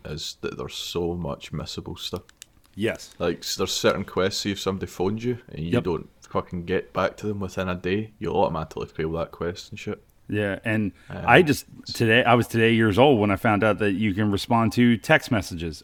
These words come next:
Speaker 2: I thought that was all, like, mainly
Speaker 1: <laughs>
Speaker 2: archival stuff. And then it was like, "You wanna reply?" And I was like, "Fuck you mean reply?" And then I see the yellow text and the blue text, and I'm like, "Oh, shit, I gotta reply to these to start missions." And then I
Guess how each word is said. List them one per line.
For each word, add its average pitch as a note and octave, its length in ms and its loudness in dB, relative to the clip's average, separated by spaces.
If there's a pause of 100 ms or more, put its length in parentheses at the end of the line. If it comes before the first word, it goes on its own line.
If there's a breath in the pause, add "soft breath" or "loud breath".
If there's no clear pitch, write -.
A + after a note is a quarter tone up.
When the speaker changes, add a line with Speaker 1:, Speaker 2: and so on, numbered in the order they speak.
(100)
Speaker 2:
I C3 160 6
thought G2+ 220 2
that G2 180 2
was F#2 120 -6
all, G2+ 260 2
like, F#2 120 0
mainly G2 300 4
Speaker 1:
<laughs> G2 140 4
Speaker 2:
archival F#2+ 400 2
stuff. E2+ 360 -6 (340 loud breath)
And G2+ 100 -2
then A#2+ 80 6
it A#2+ 40 4
was G2+ 140 2
like, F#2+ 180 0
"You G2 80 0
wanna G#2 180 2
reply?" A2+ 420 4
And A2 100 4
I - 20 2
was G2 120 -2
like, F#2 160 -2 (360)
"Fuck - 300 0
you C#3 60 8
mean D3 240 6
reply?" F2 680 -2 (300 soft breath)
And A2+ 140 0
then A2+ 80 4
I G#2 80 4
see B2+ 180 2
the G2 100 2
yellow G#2 280 4
text A2 300 0
and G#2+ 100 0
the F#2 60 0
blue G#2+ 200 4
text, F#2+ 260 -2
and G#2+ 60 -2
I'm G2+ 80 2
like, F2+ 160 0 (840 soft breath)
"Oh, G2+ 420 4
shit, - 380 -4
I G2 100 0
gotta F#2 180 -4
reply F#2+ 320 -6
to F#2+ 60 -2
these F2 200 -4
to E2+ 80 -8
start G2 240 -2
missions." G2+ 360 0
And G2+ 100 0
then G#2+ 160 2
I A2 100 2